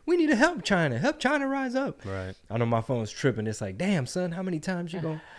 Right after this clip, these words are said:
Speaker 2: <laughs>
Speaker 1: you gonna say the C word?" But I played that one. But there's so many more. But I really do, I, some people think,
Speaker 2: Mm-hmm.
Speaker 1: some people think that I really don't want discourse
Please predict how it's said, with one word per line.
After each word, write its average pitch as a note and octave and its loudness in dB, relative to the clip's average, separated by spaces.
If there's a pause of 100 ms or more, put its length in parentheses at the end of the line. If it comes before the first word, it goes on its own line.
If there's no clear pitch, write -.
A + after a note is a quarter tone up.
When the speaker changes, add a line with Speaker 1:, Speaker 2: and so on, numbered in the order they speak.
(240)
Speaker 2:
<laughs> C3 -8
Speaker 1:
you F3+ -4
gonna F3+ -2
say F3 -2
the C#3+ 0
C G#3 -4
word?" C#3+ -2 (1120)
But C#3+ 0
I D3 2
played D#3 2
that D3 2
one. A2 -2 (280)
But B2 -4
there's D3+ 0
so G3 4
many F#3+ 6
more. D3 4 (1160)
But G3 2 (120)
I F3 -2
really A3+ 6
do, G#3+ 0 (680)
I, D3 -10 (1200)
some B3 4
people G#3 2
think, A#2 -4 (280)
Speaker 2:
Mm-hmm. A#2 -6
Speaker 1:
some F3 2
people E3 0
think G#2 -4 (520)
that C3+ 2
I C3+ 4
really D#3+ 6
don't C#3 2
want A#2+ -2 (260)
discourse A2 -4